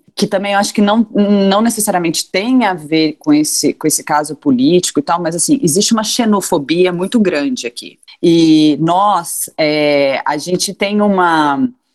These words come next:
uma agilidade, pelo menos aqui em Portugal, assim, é, né, a gente tem uma agilidade, uma, uma coisa do tipo, a gente sempre teve que se virar pra fazer a coisa acontecer, e a gente tem essa força muito grande, é uma, quase que uma força de Shiva mesmo, né? A gente tem muito isso,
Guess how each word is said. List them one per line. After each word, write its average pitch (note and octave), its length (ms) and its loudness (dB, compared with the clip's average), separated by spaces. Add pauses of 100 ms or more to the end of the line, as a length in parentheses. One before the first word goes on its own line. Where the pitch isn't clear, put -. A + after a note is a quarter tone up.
uma F#3+ 240 0
agilidade, F3 1200 -2 (120)
pelo F3 180 -2
menos G#3 280 2
aqui G3 200 0
em F3+ 60 2
Portugal, D#3+ 440 -2
assim, F3 260 -4
é, C3+ 180 -2 (440)
né, F3+ 400 0 (260)
a - 180 -4
gente G#3 240 0
tem B3+ 100 -2
uma B3 120 2
agilidade, D#3+ 720 -2
uma, D#3+ 240 -4
uma F3 200 0
coisa F#3+ 260 -2
do E3+ 100 0
tipo, D#3 340 0
a D3+ 40 2
gente F#3 180 0
sempre B3+ 200 -2
teve B3+ 180 -4
que - 100 -6
se - 180 0
virar E3 500 0
pra - 120 -20
fazer D3 300 -4
a C#3+ 60 0
coisa D3+ 280 -2
acontecer, E3+ 800 -2
e D#3 80 -2
a D3+ 40 -2
gente D#3+ 180 -4
tem E3 100 -6
essa D#3+ 200 -2
força - 360 -4
muito D#3 280 2
grande, D#3+ 640 -2
é D3+ 40 0
uma, D#3 140 -4
quase F#3+ 260 -4
que A3+ 120 -8
uma A3 220 2
força G#3+ 380 -2
de A3 140 0
Shiva G3 560 0
mesmo, C3 400 -2
né? D#3 120 2
A E3 80 0
gente F#3+ 220 -6
tem G#3 140 0
muito G3 340 0
isso, C#3 300 0